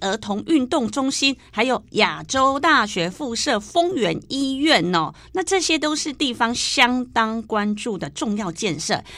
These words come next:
可以请主任帮我们分享一下整体的开发规划，还有目前的进度吗？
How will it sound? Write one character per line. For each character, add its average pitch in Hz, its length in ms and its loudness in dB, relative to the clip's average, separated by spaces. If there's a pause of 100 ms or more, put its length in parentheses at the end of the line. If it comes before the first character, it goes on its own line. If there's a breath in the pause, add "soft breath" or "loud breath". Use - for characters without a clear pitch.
(220 loud breath)
可 349 100 2
以 339 60 4
请 320 220 4
主 247 240 0
任 311 200 6
帮 311 160 8
我 277 60 6
们 240 120 2
分 320 260 4
享 220 280 2
一 220 60 -2
下 302 180 2
整 233 280 0
体 226 120 -8
的 190 120 0
开 226 240 0
发 226 320 4
规 233 260 0
划， 233 220 2
还 202 120 -4
有 185 200 -2
目 359 160 -4
前 - 180 -8
的 156 80 -8
进 190 220 -8
度 196 140 -6
吗？ 160 400 -10